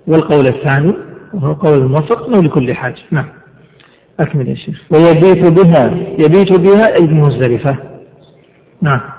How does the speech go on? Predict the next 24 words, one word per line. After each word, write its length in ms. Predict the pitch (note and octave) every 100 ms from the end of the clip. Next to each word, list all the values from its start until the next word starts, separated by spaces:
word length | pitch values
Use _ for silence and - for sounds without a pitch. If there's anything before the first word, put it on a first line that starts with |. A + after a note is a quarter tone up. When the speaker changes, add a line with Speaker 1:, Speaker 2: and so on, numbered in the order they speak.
| -
Speaker 2:
وله 340 | D#3 F#3+ F#3
الدفع 420 | E3 F3+ E3+ F3
بعد 260 | F3 E3+ F3
نصف 320 | F#3 F#3 F#3+
الليل. 540 | F3+ F#3 F3+ A2+ - - - - - - - - - - -
Speaker 1:
له 220 | F3+ G3+
الدفع 320 | F#3 G#3 G#3 F3+ C#3+
يعني 180 | B2 C#3
له 180 | D#3+ F3
الانصراف 800 | F#3+ D#3 D3+ C#3+ D3+ D3+ B2+ E3
من 220 | D#3+ D#3+
مزدلفة 640 | D3 B2+ B2+ E3+ E3 G3 - - - -
بعد 240 | D3 C#3
نصف 340 | C#3 E3 - D#3
الليل. 320 | B2 A#2+ - - - _ F3+
لماذا؟ 760 | F3+ D#3+ C#3 B2 B2+ A#2+ A#2 - - -
أليس 300 | D#3+ G#3+ -
المبيت 480 | E3+ D#3 D#3+ E3 -
واجب؟ 360 | D3 E3+ F3+ A3 - - - - - _ _ _ _ _ E3 -
ذكرناه 340 | - D3+ E3+
في 80 | E3
الواجبات؟ 720 | E3 D#3 D3 E3 A3+ - -
نعم. 220 | D3 A#2 - - - -
لكن 280 | C#3+ D#3+